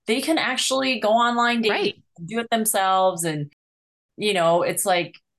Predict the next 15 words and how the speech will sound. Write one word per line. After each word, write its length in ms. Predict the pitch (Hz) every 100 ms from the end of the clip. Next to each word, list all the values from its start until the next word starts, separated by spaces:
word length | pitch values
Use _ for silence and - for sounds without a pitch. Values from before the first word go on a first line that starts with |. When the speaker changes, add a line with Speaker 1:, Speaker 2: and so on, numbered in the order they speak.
| _ -
Speaker 1:
when 360 | 196 214 202
they 880 | 202 202 196 196 190 190 185 175 - _ _ _ _ _ _
get 220 | 208 226
contacted 720 | - 220 220 226 190 180 175 160
by 180 | 156
somebody 800 | 156 170 156 151 147 147 143 143 - _ _ _ _ -
who 80 |
wants 300 | 185 175 170
to 120 | - 175
meet 240 | 165 165
them 240 | 151 139
and 140 | 143 165
they 140 | 170
say 260 | 170 170 156
no, 540 | 165 151 135 127 147